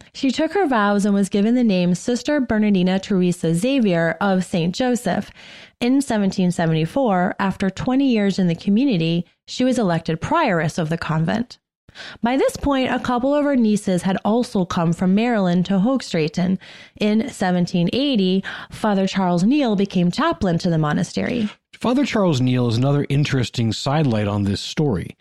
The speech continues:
Speaker 2: He was one of seven boys, they had two sisters as well, and six of the seven boys became priests, or at least entered formation with the Jesuits. When the Jesuits were suppressed in seventeen seventy-three,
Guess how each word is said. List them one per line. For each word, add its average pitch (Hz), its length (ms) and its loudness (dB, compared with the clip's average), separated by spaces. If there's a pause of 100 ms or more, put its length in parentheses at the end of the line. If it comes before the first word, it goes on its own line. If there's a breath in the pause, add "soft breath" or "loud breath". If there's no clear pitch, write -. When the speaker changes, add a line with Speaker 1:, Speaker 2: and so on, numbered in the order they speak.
(440 loud breath)
Speaker 2:
He 175 120 0
was 185 160 2
one 156 160 2
of 135 140 0
seven 160 400 2
boys, 107 360 0
they 107 140 -2
had 95 240 -4
two 113 160 -2
sisters 101 480 -2
as 98 160 -4
well, 107 320 0 (360 loud breath)
and - 140 -2
six - 360 -4
of 170 120 2
the 135 80 0
seven 117 380 0
boys 104 260 0
became 107 440 -2
priests, - 760 -2
or 131 340 0
at 123 140 0
least 120 200 -2
entered 127 300 -2
formation 113 520 0
with 98 100 -2
the 101 80 -6
Jesuits. 107 560 -4 (460 loud breath)
When 190 160 2
the 240 80 4
Jesuits 147 460 2
were 127 100 0
suppressed - 600 -2
in 110 100 0
seventeen 117 500 -2
seventy-three, 110 720 -2